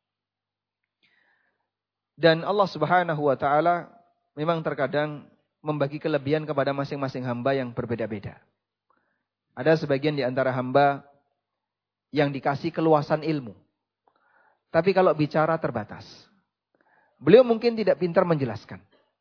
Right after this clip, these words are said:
Sebaliknya ada hamba yang pintar menjelaskan. Tapi mungkin kualitas ilmunya masih rendah. Jika ini masih dalam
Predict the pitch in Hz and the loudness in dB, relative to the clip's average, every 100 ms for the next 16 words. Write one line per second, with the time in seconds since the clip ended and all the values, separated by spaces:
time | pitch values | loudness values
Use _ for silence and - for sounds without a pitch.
0 | _ _ _ _ _ _ - 180 190 220 | _ _ _ _ _ _ 0 6 6 6
1 | 220 233 233 220 - 190 190 202 202 208 | 4 2 0 -2 0 4 6 6 4 6
2 | 226 220 - - _ _ _ 185 214 202 | 6 6 0 -14 _ _ _ 2 2 2
3 | 226 220 226 233 220 180 185 165 - 92 | -2 0 0 0 0 2 0 0 -8 -14
4 | - _ _ _ _ _ _ _ _ _ | -16 _ _ _ _ _ _ _ _ _
5 | _ _ - 160 180 185 180 - - - | _ _ 2 6 6 4 2 -4 -14 -8
6 | 170 170 - 185 170 170 160 156 165 - | -6 -2 -2 -2 0 2 2 0 -4 -4
7 | 156 151 156 143 127 127 110 98 - _ | -4 -2 -2 -2 -4 -6 -6 -10 -16 _
8 | _ _ _ _ _ _ _ _ _ _ | _ _ _ _ _ _ _ _ _ _
9 | _ _ _ _ _ _ _ _ 139 185 | _ _ _ _ _ _ _ _ -2 6
10 | 254 254 254 180 - _ _ _ _ - | 6 8 4 0 -8 _ _ _ _ -6
11 | 240 262 220 214 185 180 175 | -4 0 0 2 4 4 2